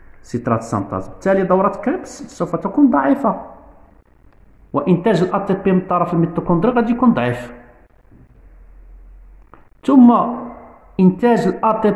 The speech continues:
بي انطلاقا من الفوسفوكرياتين غادي يكون ضعيف، لأن هذا الأنزيم اللي تساهم في نقل الفوسفات من الفوسفوكرياتين إلى ال أي دي بي ضعيف،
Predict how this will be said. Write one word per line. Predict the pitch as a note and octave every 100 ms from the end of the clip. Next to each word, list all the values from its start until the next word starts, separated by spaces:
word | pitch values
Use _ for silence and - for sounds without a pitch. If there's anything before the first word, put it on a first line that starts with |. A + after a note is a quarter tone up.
| -
بي | E3+ -
انطلاقا | C#3+ C#3+ G3+ G#3+ G#3+
من | F#3+
الفوسفوكرياتين | F#3 E3 - D#3+ E3+ F3+ F#3 C4
غادي | A3+ G#3+
يكون | A3+ A3+
ضعيف، | C#3+ D#3 D#3+
لأن | E3 F3
هذا | D#3+ A3
الأنزيم | A#3 G#3 F#3 E3 G#3+
اللي | G3
تساهم | F#3 F3 - A3+ E3
في | - F#3
نقل | F#3 F3
الفوسفات | E3 E3+ - - F3 E3+ E3+ -
من | D3
الفوسفوكرياتين | D3+ D3 - C#3+ D3+ C#3+ C#3+ C#3
إلى | D#3
ال | D3 -
أي | -
دي | F3+
بي | F3+ A#3
ضعيف، | D#3 F#2+ G2